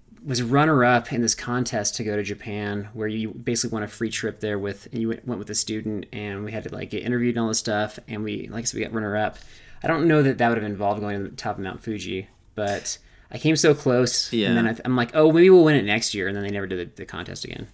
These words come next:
Speaker 2: I mean, I just find it interesting they put a shrine on top, and it's an active volcano. That's, to me, very
Speaker 1: Yeah. I think I'm leaning towards, um, like, I'd be, I'd for sure be interested to go to Japan. That would be pretty f-,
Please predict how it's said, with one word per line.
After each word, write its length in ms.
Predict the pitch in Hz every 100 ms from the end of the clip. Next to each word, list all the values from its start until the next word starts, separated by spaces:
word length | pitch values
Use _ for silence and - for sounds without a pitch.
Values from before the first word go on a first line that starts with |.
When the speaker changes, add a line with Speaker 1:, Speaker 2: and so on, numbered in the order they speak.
| _ -
Speaker 2:
I 80 | 127
mean, 160 | 151
I 100 | 143
just 140 | 165 -
find 180 | 185 151
it 40 |
interesting 300 | 131 - 131
they 100 | 120
put 180 | - 120
a 60 | 104
shrine 420 | - 110 107 110
on 160 | 101
top, 400 | - 98 98 92 - - _ _ -
and 120 | 107
it's 160 | 98 107
an 80 |
active 300 | 98 92 104
volcano. 580 | 98 85 - 95 82 101 - _
That's, 480 | 110 170 - - - _ - _
to 80 | -
me, 260 | 110 107 98
very 400 | 104 98 95 95
Speaker 1:
Yeah. 40 | - -
I 120 | 139
think 240 | 143 233
I'm 160 | 247 185
leaning 240 | 165 170
towards, 400 | 160 139 123 113
um, 720 | - 113 107 104 101 95 95 - _
like, 160 | - 127 -
I'd 100 | 196
be, 160 | 196 -
I'd 140 | 143
for 100 | 143
sure 200 | 135 151 123
be 80 |
interested 220 | 117 - 101
to 40 |
go 40 |
to 60 | 95
Japan. 460 | 104 104 95 92 - _ - _
That 100 | - 156
would 140 | 147
be 40 | -
pretty 220 | 147 143
f-, 380 | 139 - -